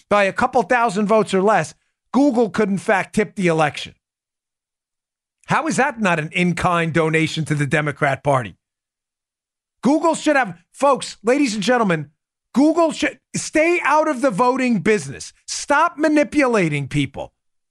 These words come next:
Stay out of the voting bit. If people Google, "Where do I vote?" that's your job. Your job is not political activism. Your job is to be a search engine.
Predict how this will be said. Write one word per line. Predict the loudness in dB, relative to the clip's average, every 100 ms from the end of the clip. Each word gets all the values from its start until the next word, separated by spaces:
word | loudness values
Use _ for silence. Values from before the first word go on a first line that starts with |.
| _
Stay | -4 -2 0
out | 0 0
of | -2
the | 2
voting | 2 2 0
bit. | 0 0
If | -4
people | 0 0 2 0
Google, | 2 2 2 2 2 2 0 _ _ _ _ _ _ -2
"Where | 2 4
do | 4 2
I | 0
vote?" | 2 2 2 -2 _ _ -2
that's | 0 0 0
your | 2 2
job. | 2 0 2 -2 -6 _ _ _ -2
Your | 0
job | 2 2 2 0
is | -2 0
not | 0 0
political | 0 0 2 2 2 4
activism. | 2 2 0 0 -2 -2 -14 _
Your | 2 2
job | 2 2 2 0
is | -2
to | 0
be | 2 2
a |
search | 0 0 -2 0
engine. | -2 -2 -8 -14